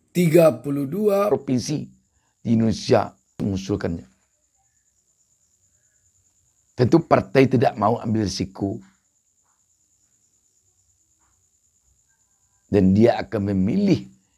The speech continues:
orang yang didukung rakyat untuk kepentingan partainya ke depan nanti.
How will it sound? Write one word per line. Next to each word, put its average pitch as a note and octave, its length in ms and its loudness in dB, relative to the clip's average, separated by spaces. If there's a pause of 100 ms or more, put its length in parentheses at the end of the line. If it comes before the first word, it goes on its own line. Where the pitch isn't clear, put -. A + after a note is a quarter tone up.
(440)
orang A#2+ 400 4
yang G#2+ 80 0
didukung G2+ 360 -2
rakyat G2 280 -2 (720)
untuk C3+ 520 0
kepentingan B2 680 0
partainya C3+ 840 0 (1400)
ke - 160 -2
depan G2 360 0
nanti. F#2+ 320 -4